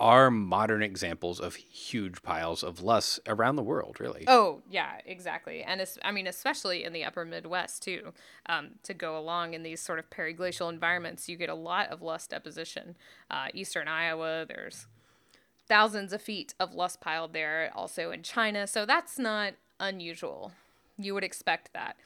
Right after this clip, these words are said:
Speaker 2: And so here you get some loess on top of these Paleozoic, um, carbonates,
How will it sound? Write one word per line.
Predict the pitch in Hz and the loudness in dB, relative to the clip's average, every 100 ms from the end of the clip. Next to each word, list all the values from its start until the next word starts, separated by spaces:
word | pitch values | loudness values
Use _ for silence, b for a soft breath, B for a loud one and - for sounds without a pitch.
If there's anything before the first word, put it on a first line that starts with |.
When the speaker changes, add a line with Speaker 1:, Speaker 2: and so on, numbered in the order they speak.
| b b | b b
Speaker 2:
And | - | -8
so | 175 190 | -4 -2
here | 226 220 | -2 -2
you | 190 | -4
get | 180 165 | -6 -6
some | - 208 | -4 -4
loess | 185 180 175 - - | -2 -2 -2 -4 -8
on | 165 | -8
top | 165 165 170 | -4 -6 -6
of | 160 | -12
these | 160 160 165 - b b b | -10 -10 -10 -14 b b b
Paleozoic, | - 185 180 175 170 156 156 156 - | -4 -2 -2 -2 -2 0 -2 -4 -4
um, | 160 156 147 - 180 B B B B B - | 0 0 -2 -10 -16 B B B B B -16
carbonates, | - 190 175 170 170 - | 0 2 2 -2 -6 -10